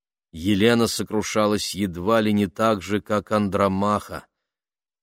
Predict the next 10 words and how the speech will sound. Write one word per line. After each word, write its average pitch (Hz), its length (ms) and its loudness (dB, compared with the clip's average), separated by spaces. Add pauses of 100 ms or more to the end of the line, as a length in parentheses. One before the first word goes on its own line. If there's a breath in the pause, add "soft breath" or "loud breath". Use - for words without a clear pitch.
Гектора 87 600 -4
она 98 180 2
любила 90 540 -4
за 82 160 -4
смелость, 98 880 -4 (320)
за 90 200 -4
благородство, 90 1000 -2 (340)
а 101 100 -2
превыше 98 540 -4
всего — 92 580 -4